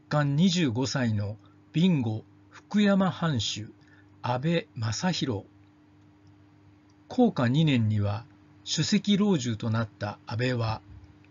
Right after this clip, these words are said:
水野の築き上げた解剖政策を批判的に引き継ぐことになります。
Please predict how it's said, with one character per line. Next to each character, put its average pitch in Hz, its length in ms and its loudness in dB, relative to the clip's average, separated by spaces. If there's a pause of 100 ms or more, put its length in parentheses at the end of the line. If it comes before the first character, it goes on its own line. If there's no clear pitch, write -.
(220)
水 175 260 4
野 135 160 2
の 113 300 0
築 151 280 -4
き 165 140 0
上 151 100 4
げ 131 120 0
た 113 320 -8 (300)
解 185 280 0
剖 190 160 2
政 180 340 0
策 117 320 -6
を 110 140 -6 (220)
批 143 160 -4
判 202 240 2
的 202 300 0
に 190 200 0 (120)
引 - 180 -16
き 190 120 -4
継 190 200 -6
ぐ 165 120 -2
こ 156 140 -2
と 226 120 0
に 190 140 2
な 107 140 2
り 110 80 0
ま 101 160 -4
す。 - 260 -14